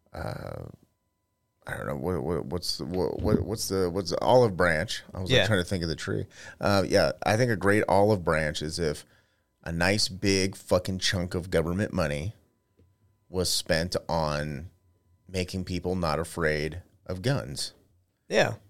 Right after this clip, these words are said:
Speaker 2: Teach 'em how to shoot the guns.
Speaker 1: Like,
Speaker 2: Be
Speaker 1: respect, or
Speaker 2: safety.
Speaker 1: learning to respect, uh, learning to respect gun. If people can be convinced to just own a smartphone, no one tells you to own a smartphone. You just do it.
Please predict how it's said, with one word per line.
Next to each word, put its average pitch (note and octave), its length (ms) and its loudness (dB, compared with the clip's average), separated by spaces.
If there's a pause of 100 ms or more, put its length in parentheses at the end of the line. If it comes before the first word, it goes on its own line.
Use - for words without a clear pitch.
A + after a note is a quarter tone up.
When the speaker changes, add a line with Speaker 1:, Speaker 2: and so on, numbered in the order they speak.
(260)
Speaker 2:
Teach G3+ 240 2
'em B3 80 4
how C#3+ 180 6
to D#3+ 60 0
shoot E3 240 2
the F#3+ 80 6
guns. D3 480 4
Speaker 1:
Like, G#2+ 220 2
Speaker 2:
Be G2+ 40 -2
Speaker 1:
respect, B2+ 380 4
or - 20 2
Speaker 2:
safety. A#2 240 4
Speaker 1:
learning D3 280 6
to C3 200 -2
respect, - 640 2
uh, D2+ 520 -4
learning A#2 440 0
to B2+ 120 -2
respect G#2+ 460 0
gun. A#2+ 140 2 (260)
If B2+ 140 2
people G3+ 340 6
can D3+ 160 2
be C3 100 4
convinced A2+ 500 2
to A#2+ 60 2
just G#2 220 -2 (460)
own A2 240 6
a - 40 2
smartphone, F3 760 4 (420)
no F3+ 100 6
one D4+ 160 4
tells G3 340 6
you A2+ 100 6
to G2+ 60 8
own F#2 140 2
a F2 60 0
smartphone. D#2 680 -2
You B2 80 -2
just B2 300 -2
do F3 160 6
it. B1+ 240 0